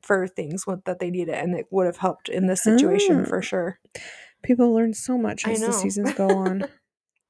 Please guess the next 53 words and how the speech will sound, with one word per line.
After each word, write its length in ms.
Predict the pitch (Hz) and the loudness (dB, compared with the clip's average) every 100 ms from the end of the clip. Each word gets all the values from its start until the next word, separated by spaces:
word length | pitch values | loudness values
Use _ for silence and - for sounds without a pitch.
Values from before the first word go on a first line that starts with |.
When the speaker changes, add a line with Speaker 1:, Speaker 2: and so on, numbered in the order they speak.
| - - - - _ _ _ _ _ _ _ _ _ | -18 -18 -20 -20 _ _ _ _ _ _ _ _ _
Speaker 2:
Yeah, 340 | - 202 180 190 | 0 4 6 4
so 420 | - - 208 208 | 4 8 10 8
Chrissy's 520 | - 262 285 285 233 233 - 208 | 6 4 8 6 6 0 -2 0
getting, 480 | 220 208 202 202 208 - - - _ | 2 4 2 0 -4 -6 -14 -14 _
like, 300 | 202 190 170 | 0 0 0
she's 240 | - 220 196 | -2 -2 2
really 560 | 202 202 202 202 190 | 4 8 8 8 6
supportive 480 | - 196 - 202 202 | 4 0 4 6 6
of 140 | 196 | 4
Lena. 440 | 190 190 190 190 190 | 2 2 2 2 2
She 140 | - | 2
walks 280 | 196 196 - | 2 0 0
out 100 | 190 | -2
there 100 | 185 | -2
and 80 | 180 | -2
gives 200 | 180 180 | -4 -4
her 140 | 175 | -6
some 440 | 185 - 180 185 - _ - _ - | -6 -10 -12 -12 -14 _ -20 _ 4
water, 680 | 208 208 208 208 202 196 185 | 6 8 8 8 8 6 4
and 140 | 190 | 0
she's 160 | 185 196 | -4 -8
like, 180 | 185 | -8
"Don't 260 | - 208 208 | -6 -6 -4
give 120 | 220 | -4
up, 340 | 240 247 240 233 - | 0 2 2 0 -2
you 80 | |
know, 160 | 202 196 | -6 -4
you're 180 | 196 196 | -4 -4
doing 180 | 196 196 | -4 -4
a 40 | |
good 140 | 196 | -6
job," 540 | 196 220 220 220 214 208 | -2 4 6 6 6 2
and 180 | 190 185 - - - - | -4 -6 -14 -20 -20 -6
she's 240 | - 196 | 2 2
crying 420 | - 208 190 185 | 2 2 4 4
watching 340 | 196 185 - 185 | 4 2 2 0
her 120 | 190 | -2
sister 380 | - 185 - 180 | -2 -4 0 0
do 200 | 180 196 | 2 0
it 100 | - | 0
for 120 | 214 | -2
so 220 | - 196 | -2 -2
long 340 | 185 180 175 175 | -2 -2 -2 -2
and 100 | 202 | -2
Speaker 1:
Yeah. 60 | |
Speaker 2:
stick 320 | 190 175 180 175 | -2 -2 -4 -2
with 200 | 180 - | -4 -2
it, 260 | 170 160 | -2 -2
Speaker 1:
And, 80 | 170 | 0
Speaker 2:
and 80 | 277 | 2
Speaker 1:
like, 180 | 294 294 | 2 4
what 160 | 320 | 2
can 120 | 320 | 2